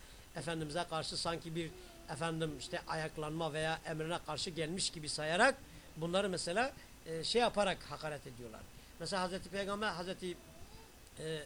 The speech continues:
Ömer radıyallahu anh hazretlerinin mesela Hudeybiye Savaşı'nda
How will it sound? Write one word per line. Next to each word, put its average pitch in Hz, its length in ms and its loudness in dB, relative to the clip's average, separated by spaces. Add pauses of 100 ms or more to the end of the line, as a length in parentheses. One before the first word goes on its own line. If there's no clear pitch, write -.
(100)
Ömer 190 200 4
radıyallahu 175 400 2
anh 143 60 -6
hazretlerinin 165 720 0 (440)
mesela 165 400 0 (120)
Hudeybiye 175 480 2
Savaşı'nda 160 680 0